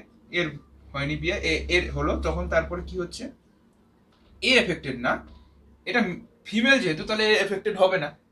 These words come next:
দেখলাম, ঠিক আছে? যদি সেটা ওয়াই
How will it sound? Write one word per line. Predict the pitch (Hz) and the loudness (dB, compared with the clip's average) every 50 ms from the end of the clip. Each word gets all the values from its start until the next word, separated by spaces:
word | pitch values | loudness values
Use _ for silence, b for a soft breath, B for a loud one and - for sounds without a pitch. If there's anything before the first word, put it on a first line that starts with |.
| _ _ _ _ _ _ _ _ _ _ _ _ _ _ _ _ _ - - 151 | _ _ _ _ _ _ _ _ _ _ _ _ _ _ _ _ _ -14 -6 -4
দেখলাম, | 175 175 165 156 151 - - - - _ _ _ - | -2 -2 0 -2 -2 -4 -4 -12 -20 _ _ _ -10
ঠিক | 214 269 349 | -8 -6 -6
আছে? | - - 120 - - _ _ _ _ _ _ - - _ _ _ _ _ - | -6 -6 -10 -10 -12 _ _ _ _ _ _ -20 -20 _ _ _ _ _ -20
যদি | 135 135 151 151 156 151 175 175 185 220 311 370 - - | -14 -8 -6 -4 -4 -2 0 0 0 0 0 0 -2 -4
সেটা | 165 151 170 175 190 254 269 - _ _ _ _ _ _ _ _ _ _ _ _ - 135 | -6 -2 0 2 2 0 -2 -4 _ _ _ _ _ _ _ _ _ _ _ _ -14 -2
ওয়াই | 135 143 147 156 180 | 6 8 8 8 8